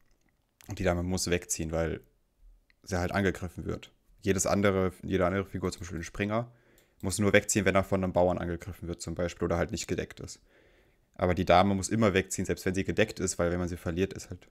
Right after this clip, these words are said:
schlecht. Ähm, deswegen ist das ein bisschen fragwürdig tatsächlich, die Dame so früh rauszubringen. Ist jetzt so, dass wir jetzt nicht direkt hier irgendwie aktiv werden müssen. Äh, ich würde sagen, wir spielen einfach ganz normal weiter und schauen mal, was er so vorhat.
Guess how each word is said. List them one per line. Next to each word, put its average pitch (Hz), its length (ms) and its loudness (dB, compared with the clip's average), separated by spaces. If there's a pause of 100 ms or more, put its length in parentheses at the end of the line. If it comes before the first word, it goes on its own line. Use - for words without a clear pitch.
schlecht. - 400 -8 (1300)
Ähm, 87 640 -4 (600)
deswegen 87 260 -2
ist 90 140 -2
das 92 100 -2
ein 90 60 -6
bisschen 85 460 -2
fragwürdig 85 560 0
tatsächlich, - 680 -6 (600)
die 95 60 -10
Dame 85 240 0
so 92 100 -6
früh - 160 -8
rauszubringen. 85 640 -6 (840)
Ist - 160 -2
jetzt - 380 2
so, 104 160 2
dass 101 200 4
wir 98 80 4
jetzt 92 140 0
nicht 101 120 -4
direkt 95 220 0
hier 95 140 0
irgendwie 87 280 -2
aktiv - 400 -6
werden 117 180 -2
müssen. 120 540 -8
Äh, 90 160 -4
ich 90 140 -8
würde 87 160 -4
sagen, 87 180 0
wir 85 300 -2
spielen - 280 -4
einfach 90 260 -6
ganz 92 200 -4
normal 87 240 -4
weiter 85 360 0
und 95 120 -6
schauen 90 220 -2
mal, 90 100 0
was 90 140 -4
er 90 100 -2
so 90 80 -6
vorhat. 98 580 2